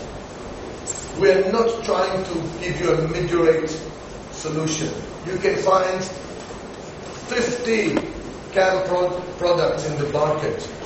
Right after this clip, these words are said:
that can cut metal. Almost anything can cut the metal. Which software or which solution can put you to be special? Can give you the solution to become better, to improve your process.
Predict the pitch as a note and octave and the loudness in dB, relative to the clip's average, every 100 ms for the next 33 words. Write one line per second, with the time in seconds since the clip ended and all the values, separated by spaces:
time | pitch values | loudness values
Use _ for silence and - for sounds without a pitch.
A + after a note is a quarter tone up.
0 | - C#3+ C#3+ D#3 D3+ F3 - D3+ C#3+ - | -6 -4 -2 -2 4 4 4 2 2 0
1 | - - - - - - G#3 G#3 G#3 - | -4 -6 -10 -8 4 4 6 2 0 0
2 | G#3+ A3 G#3 - G3 E3 D#3+ D3+ C#3+ D3+ | 4 4 4 -2 -2 -2 2 2 2 2
3 | C#3 - A#2 - - - - - - - | 2 0 -2 -4 -8 -10 -12 -12 -12 -12
4 | - - - - - A3+ - - A3+ G3+ | -12 -12 -12 -10 4 4 4 2 0 0
5 | G3 G3 F3 - C#3 C#3 G#3 G#3 - F#3 | 0 2 4 4 2 0 0 0 0 -2
6 | F3 F3 E3 C#3 A#2 - - - - - | 0 -2 -2 -2 -4 -6 -10 -12 -12 -8
7 | D#3 - F#3+ F#3+ F#3 D#3 D3+ D#3+ D#3 - | -6 -4 -4 -4 -4 -4 0 0 0 0
8 | D#3 - - - - - - - - - | 0 0 -2 -4 -6 -8 -4 -4 -6 -10
9 | - - - D#3 D#3 F3 F#3+ G3+ F#3 D#3+ | -12 -12 -6 -2 0 0 0 0 0 0
10 | E3+ E3+ F#3+ F#3 E3+ E3 E3 - - - | 0 2 2 2 0 0 -2 -6 -10 -10
11 | - - - - - - - - - D#3+ | -12 -12 -12 -12 -12 -12 -12 -8 0 2
12 | D#3 F#3 E3 D3 - F3 F3+ G#3 G3+ G#3 | 4 2 2 0 2 4 6 4 2 0
13 | - D#3+ D#3 D#3 E3+ F#3 E3+ D#3 D#3 F#3 | -4 -4 -4 -2 2 2 4 2 2 2
14 | - - - - | 0 -2 -6 -8